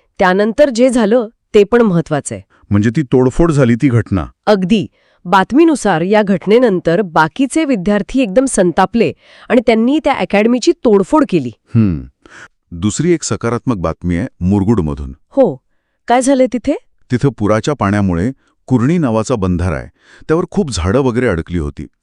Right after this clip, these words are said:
Speaker 2: आणि वाहतूक थांबली होती.
Speaker 1: अच्छा.
Speaker 2: तेव्हा तिथल्या स्थानिक स्वयंसेवकांनी पुढाकार घेतला. त्यांनी स्वतःहून ती सगळी झाडं बाजूला केली आणि वाहतूक परत सुरू केली.
Speaker 1: अरे वा, हे छान झालं.
Speaker 2: इतकंच नाही, तर आता प्रशासनाने त्या बंधाऱ्याच्या दुरुस्तीसाठी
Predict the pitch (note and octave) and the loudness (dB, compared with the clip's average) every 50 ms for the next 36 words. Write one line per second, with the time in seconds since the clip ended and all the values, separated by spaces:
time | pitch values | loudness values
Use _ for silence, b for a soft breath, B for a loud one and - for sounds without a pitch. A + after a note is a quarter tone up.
0 | - - - A2+ C3+ C#3+ A#2+ G2 A#2 B2+ - A3+ - - D3+ B2+ B2+ B2+ B2+ G#2+ | -10 -4 0 0 0 2 0 0 -2 -2 -4 -6 -4 0 0 2 2 2 0 0
1 | E2+ - D#2 B1+ - _ _ - G#3+ - - F3 C3 B2 _ _ _ _ - - | -2 -6 -10 -16 -18 _ _ -8 -8 -6 -6 -6 -10 -10 _ _ _ _ -4 -2
2 | G#2+ G2 A#2 C#3+ C3 - A#2+ F#2+ - - A#2+ C#3 C3+ - - G2+ F#2 G2+ C3 - | 0 0 0 -2 -2 -2 -6 -8 -6 -4 -4 -4 -4 -4 -4 0 0 0 0 0
3 | - - G2 F2 E2+ F2 - F#2+ E2+ D#2+ - - F2 G#2 C3+ - - F#2 D#2+ E2 | -2 -4 -4 -2 -2 -2 -2 -2 -2 -4 -4 -2 0 0 0 0 -2 -4 -4 -4
4 | E2 - G2 F2+ - E2+ D2+ - C#2 C2 B1+ - _ b b b b b b b | -4 -4 -6 -6 -6 -8 -10 -12 -14 -16 -18 -20 _ b b b b b b b
5 | b C3+ C#3 E3 F#3+ - - - A2 G#2+ - E3 D#3 D#3+ F#3+ F#3+ E3+ G3 E3+ - | b 0 0 2 0 -2 -2 -2 -2 -2 0 0 0 0 0 -2 -2 -2 -2 -2
6 | A#2+ B2 C3 B2 F2 F2 F2 G2 A2 F#2+ F2 F2 E2+ G2+ G2 F#2+ - - E2 D2 | 0 0 0 0 0 0 0 0 0 0 0 0 0 0 -2 -2 -2 -4 -6 -6
7 | F2+ A#2 - b b b b b b A2+ C3 B2 F2 D2+ D#2 G2 - - C3+ _ | -6 -8 -10 b b b b b b 2 2 2 2 -2 -6 -6 -6 -6 -8 _
8 | - C3+ D3 F3 - - D#3+ B2 G#2+ - D#2+ C2+ B1 - _ _ - F3+ F#3 A3 | -4 -4 -4 -4 -4 -2 -2 -2 -2 -4 -6 -10 -12 -14 _ _ -4 0 2 2
9 | C#4+ C#4 G#3+ D3+ C3+ D3+ _ _ _ _ - D#4+ - - A#3+ G#3 B3 E4+ G4+ A4 | 2 2 0 -4 -6 -12 _ _ _ _ -8 -6 -4 -2 0 0 2 2 2 0
10 | G4 C4+ E3 - _ _ _ _ - A2 G#2 - - - D3 D3+ - - B2+ A2 | -2 -2 -4 -6 _ _ _ _ -8 -8 -8 -4 -2 -2 -2 -2 -2 -4 -4 -2
11 | G#2+ C#3 D#3 A#2+ E2 - b b b b b - D3 - - - A2 A2 - D#3 | -2 -2 -2 -2 -4 -8 b b b b b -4 -4 -2 -4 -6 -6 -6 -4 -6
12 | D#3 C3 - G#2 G2 - - C#3 C#3 - D3+ C3+ C3+ C3+ D3 F3+ G3 - F#3+ F3 | -8 -6 -4 -6 -4 -2 -2 -4 -2 -2 -2 0 0 0 -2 -4 -4 -4 -4 -6
13 | D#3+ G2+ - E2+ E2 E2+ F2 A2 B2+ C3+ C3+ - C#3+ A2+ E2 C#2+ F2+ G2+ F#2+ - | -4 -4 -4 -4 -2 -2 -2 -2 -2 -2 -2 -2 -4 -4 -4 -4 -4 -4 -4 -4
14 | - A#2+ G#2+ - G2+ F2+ - D3 D3+ G#2 | -4 -6 -4 -4 -4 -4 -4 -4 -4 -4